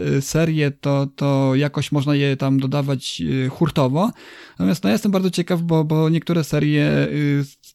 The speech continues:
są bardzo chwalone, a też taki bohater, wydaje mi się, że jeżeli chodzi o, y, tej polskie środowisko fanów Marvela, y, to jest mniej znany, także można się zapoznać, prawda? Jego crossovery z innymi, bardziej znanymi postaciami,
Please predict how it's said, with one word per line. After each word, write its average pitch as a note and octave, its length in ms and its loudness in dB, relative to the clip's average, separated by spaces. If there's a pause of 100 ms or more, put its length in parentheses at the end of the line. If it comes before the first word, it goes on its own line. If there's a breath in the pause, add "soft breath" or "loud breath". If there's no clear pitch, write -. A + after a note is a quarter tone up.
(320)
są D3 360 0
bardzo D#3 280 2
chwalone, E3 520 0
a D#3+ 140 2
też C#3 240 -6
taki D3+ 240 -6
bohater, D3 440 -4
wydaje D3+ 440 -2
mi D3 100 0
się, C#3+ 160 -2
że C#3 220 0
jeżeli C#3 240 0
chodzi C#3+ 340 -4
o, C3+ 260 0 (500 loud breath)
y, C#3+ 100 -6
tej C#3 380 2
polskie C#3+ 420 -2
środowisko C#3 540 -4
fanów C#3+ 340 0
Marvela, C#3+ 600 0
y, D#3 40 0 (420)
to C#3+ 140 -2
jest C#3+ 180 -4
mniej D3+ 220 4
znany, C3+ 540 2 (380 loud breath)
także F3 300 -2
można F3+ 240 0
się E3+ 120 -2
zapoznać, B2 540 0
prawda? C#3 340 -2
Jego C#3+ 280 0
crossovery C#3 400 0
z C3 80 -2
innymi, C#3 400 4 (140)
bardziej C#3 340 2
znanymi C3+ 320 4
postaciami, F3+ 680 -2